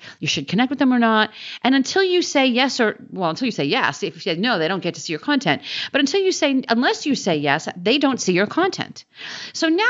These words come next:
if there's somebody that's like, "Well, I really wanna follow Karen Yankovich, but I don't really know if she's gonna accept my connection request 'cause I don't really know her at all. I'm just gonna follow her so I can see her content." That's why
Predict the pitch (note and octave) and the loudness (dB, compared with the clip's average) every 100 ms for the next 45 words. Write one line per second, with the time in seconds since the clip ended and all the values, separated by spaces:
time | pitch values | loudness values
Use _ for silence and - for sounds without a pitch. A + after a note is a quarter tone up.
0 | B4 - E4 D#4+ D4 D4 C4+ C#4 C#4 - | 2 2 0 2 0 2 0 0 -2 0
1 | A#4 G#4+ D#4+ G4 A#4 F#4+ D#4 - A3+ G#3+ | 0 0 0 0 0 2 2 2 2 2
2 | G3+ G3 G3 C4 C4+ C4+ A#3 A3 - F#3+ | 2 0 2 2 0 0 -2 -2 -2 -4
3 | - - - C5 A4+ A#3 G3+ F3 - F3+ | -4 -14 -4 2 4 4 4 0 -2 -2
4 | D3+ E3 D3+ D3+ D#3 D3+ D3+ C#3+ D#3 C#3+ | 0 0 0 -2 -4 -4 -6 -4 -4 -4
5 | F#3 B3 B3+ E3+ D#3 D3+ D3 C#3+ - _ | -4 0 2 2 0 -2 -4 -6 -14 _
6 | _ _ - C#3+ F3+ G3 D3+ D3+ - - | _ _ -6 -2 2 4 4 0 -6 -16
7 | - - C4 F4+ D#4+ B3+ A#3+ B3 D#3 F#3+ | -12 0 0 2 0 0 2 2 0 -4
8 | - G3+ B3 A3+ - F#3 F3 F3 F3 C4 | -4 -2 0 0 0 -4 -2 -2 -2 -4
9 | - D#3 E3+ C4 G3+ F3+ C4 F#4+ G4+ B3 | -6 -8 -4 -4 -2 0 2 2 -2 -8